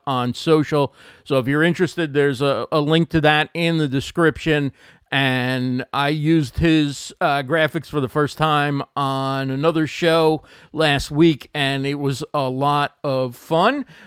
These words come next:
Uh, speaking of graphics, we are using graphics done by, uh, Jesse Guthrie, who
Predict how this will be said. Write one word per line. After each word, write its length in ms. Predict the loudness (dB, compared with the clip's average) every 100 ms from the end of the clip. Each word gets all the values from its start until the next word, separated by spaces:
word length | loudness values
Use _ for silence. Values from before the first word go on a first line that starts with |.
| -8
Uh, 260 | 0 2 2
speaking 480 | 0 -2 0 0 2
of 240 | 2 0
graphics, 720 | 0 2 4 2 2 2 0
we 220 | 2 2 4
are 220 | 4 4
using 420 | 4 0 2 0
graphics 580 | 2 2 0 -2 -6 -4
done 320 | 2 2 2
by, 540 | 2 2 2 0 0 -4 -6
uh, 260 | -4 -2 -4
Jesse 480 | 0 0 0 -2 0
Guthrie, 600 | 2 2 0 -6 -4 -2
who 280 | -2 -2